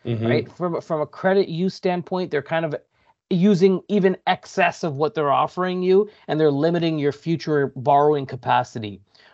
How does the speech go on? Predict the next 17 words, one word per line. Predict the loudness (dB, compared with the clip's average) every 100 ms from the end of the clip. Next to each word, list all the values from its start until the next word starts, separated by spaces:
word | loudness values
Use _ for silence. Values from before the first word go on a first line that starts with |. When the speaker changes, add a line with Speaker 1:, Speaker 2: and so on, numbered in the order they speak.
| -2
Speaker 2:
right? | -2 0
They're | 2
also | 2 2
making | 0 0 0 0
it |
more | 0 -2
expensive | -2 -4 0 0 0 -6
for | -2
you | 0 0
to | -2
transfer. | -4 -4 -4 -8 -6
Collateral | 0 4 4 2
mortgages | 0 -2 -2 -4 -4 -2
are | 2 2
expensive | 0 -4 -6 -6 -10
to | -10
transfer. | -10 -8 -10 -6 -6